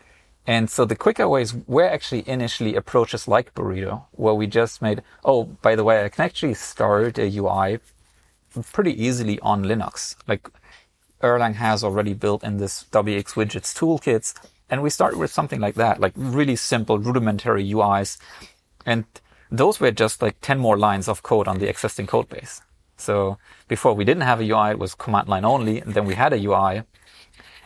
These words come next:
And then from there, it was like, it was really step by step. You could say, like, this, this Chinese saying, "You're being killed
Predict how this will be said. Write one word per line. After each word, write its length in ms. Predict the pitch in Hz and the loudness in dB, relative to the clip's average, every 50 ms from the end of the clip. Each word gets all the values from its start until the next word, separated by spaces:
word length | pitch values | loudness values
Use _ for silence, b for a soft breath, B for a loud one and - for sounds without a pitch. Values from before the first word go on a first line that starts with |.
| B B | B B
And 160 | 120 120 117 | -2 0 2
then 140 | 127 127 127 | 2 2 2
from 260 | - - - 117 113 | 0 0 -2 0 2
there, 160 | 113 156 170 143 | 4 4 4 2
it 80 | 127 | 2
was 200 | - 104 98 - | 0 -2 -2 0
like, 280 | - 107 101 98 - - _ _ _ _ _ | 2 2 2 0 -2 -10 _ _ _ _ _
it 120 | - 127 131 | -4 -4 -2
was 200 | 127 113 110 123 | -2 -4 -6 -6
really 220 | 127 120 120 110 | -4 -4 -2 -2
step 340 | - - - - 107 104 - | -4 -4 -2 -2 -2 -2 0
by 140 | - 104 98 | 0 -2 0
step. 420 | - - - - 110 104 - - | -2 -2 0 2 2 2 2 0
You 100 | - 98 | -6 -6
could 180 | - - 117 - | -4 -4 -4 -2
say, 220 | - - 117 110 | -2 0 0 0
like, 140 | 104 104 101 | 0 0 0
this, 300 | - 110 110 - - - _ _ _ _ | 0 0 0 -2 -6 -18 _ _ _ _
this 180 | - 110 - | -6 -6 -6
Chinese 380 | - - - 117 110 110 107 - | -4 -2 0 0 2 0 0 0
saying, 220 | - 117 110 104 | 0 0 0 0
"You're 100 | 101 98 | 0 -2
being 200 | 98 113 104 98 | -2 -2 -4 -4
killed 360 | - - - 117 117 113 110 | -4 -2 0 2 2 2 0